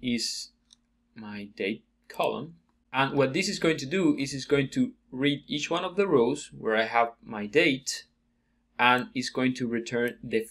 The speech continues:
first day of that month, because that's what truncate does. So it takes a date and it truncates that date for this specific period. In this case is month, so it's going to return the first day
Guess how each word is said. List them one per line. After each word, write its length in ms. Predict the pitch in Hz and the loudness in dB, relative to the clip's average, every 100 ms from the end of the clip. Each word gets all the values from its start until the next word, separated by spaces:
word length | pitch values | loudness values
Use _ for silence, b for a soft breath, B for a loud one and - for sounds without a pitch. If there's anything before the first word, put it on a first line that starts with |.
| - | 0
first 380 | 165 180 185 - | 4 4 2 0
day 320 | 135 131 131 - | 2 2 -2 -4
of 180 | 113 - | -6 0
that 260 | 113 110 | 0 0
month, 300 | 113 110 107 - - _ | -2 -4 -4 -10 -20 _
because 360 | - 107 113 - | -8 0 0 0
that's 260 | - 127 - | 0 0 0
what 240 | 123 117 _ - | -4 -4 _ -14
truncate 540 | - 123 110 110 110 - - | -6 -6 -2 -2 -2 -6 -2
does. 360 | 104 - - _ - | -2 -2 -10 _ -12
So 80 | - | -8
it 180 | - 120 | -6 -2
takes 240 | 139 143 165 | 2 2 0
a 60 | |
date 400 | 170 135 - - _ _ - | 0 0 0 -6 _ _ -12
and 160 | 123 | -8
it 120 | 127 127 _ _ | -6 -8 _ _
truncates 540 | - 123 113 185 185 147 | -8 -8 -4 -2 -2 0
that 200 | 135 - | 0 2
date 360 | 117 113 110 - _ _ | 2 2 0 -14 _ _
for 340 | 143 135 131 - | 0 2 2 0
this 240 | 120 117 - | -2 -2 -8
specific 640 | - - 107 - 107 110 - | -14 -14 -12 -10 -8 -10 -12
period. 300 | - 110 - _ | -12 -12 -16 _
In 120 | 120 | -8
this 180 | 113 123 | -4 -4
case 420 | - 110 113 - - _ _ - | 2 4 2 -4 -14 _ _ -6
is 320 | 143 - - _ _ | -4 -4 -8 _ _
month, 320 | 143 185 135 - _ | 0 2 2 -4 _
so 380 | - 123 123 - | -4 0 0 -2
it's 180 | 131 | -10
going 260 | - 123 123 | -6 -4 -4
to 180 | - 120 | -4 -4
return 640 | 117 117 - 190 196 175 | -4 -4 0 4 4 2
the 120 | 127 - | -4 -6
first 420 | - 156 170 165 - | 6 8 8 2 0
day 320 | 120 117 | 0 0